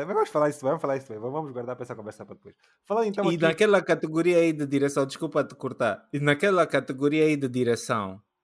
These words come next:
Speaker 2: aquele mambo do Spider-Man, que foi nomeado na, como é melhor direção, aquela, o Spider-, o Final Fantasy tá onde nessa nomeação aí também de melhor direção?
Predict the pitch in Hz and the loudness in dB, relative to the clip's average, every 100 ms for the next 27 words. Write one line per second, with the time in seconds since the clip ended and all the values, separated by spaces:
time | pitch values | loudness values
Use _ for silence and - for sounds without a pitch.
0 | _ _ _ - 131 180 175 170 165 143 | _ _ _ -2 2 2 2 2 2 0
1 | 131 - - 131 127 117 110 104 95 _ | -2 -4 0 2 0 -2 -6 -6 -8 _
2 | _ _ _ _ _ _ - - 147 143 | _ _ _ _ _ _ -14 0 0 2
3 | 127 135 135 131 120 113 107 104 107 123 | -2 -2 0 -2 0 2 2 -2 -2 -2
4 | 131 123 117 123 120 110 107 123 120 113 | -2 -2 -2 -2 -2 -4 -2 -2 -2 -2
5 | 110 113 104 104 101 - 143 135 - 180 | -4 -6 -4 -4 -4 -8 -12 -8 -2 0
6 | 160 147 147 143 143 143 160 165 143 135 | 0 0 2 4 2 0 -2 0 0 -2
7 | 131 120 120 110 131 131 117 120 120 107 | -2 -4 -6 0 0 0 -4 -6 -6 -6
8 | 107 107 104 - 113 110 104 98 107 101 | -6 -8 -10 -8 -8 -8 -10 -12 -10 -10
9 | 101 101 104 104 104 - 95 | -12 -10 -8 -10 -12 -14 -20